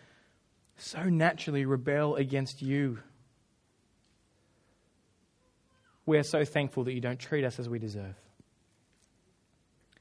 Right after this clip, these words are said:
Father, we pray for the parents that are amongst us. That we might parent our children in ways that pass on grace and mercy,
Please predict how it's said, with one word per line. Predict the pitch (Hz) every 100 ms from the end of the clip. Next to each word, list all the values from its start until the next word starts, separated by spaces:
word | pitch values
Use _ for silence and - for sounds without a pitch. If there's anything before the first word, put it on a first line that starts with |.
| _ _ _ _ _
Father, | 151
we | 147
pray | 147 - 165 160
for | 156 156
the | 143
parents | 139 156 147 135 135
that | 131
are | 123
amongst | 120 120 113 123
us. | 104 - - _ _ _ _ _ _ _ _ _ _ _ _ _ _ _ _
That | - 143
we | 151
might | 165 151 147 -
parent | - 156 156 151
our | 131 127
children | - 156 151 135
in | 135 127 127
ways | 135 139 143 131
that | 131
pass | - 143 143 -
on | 135 131 127 - _ _ -
grace | 139 139 120 - - - -
and | 127 123
mercy, | 127 123 113 101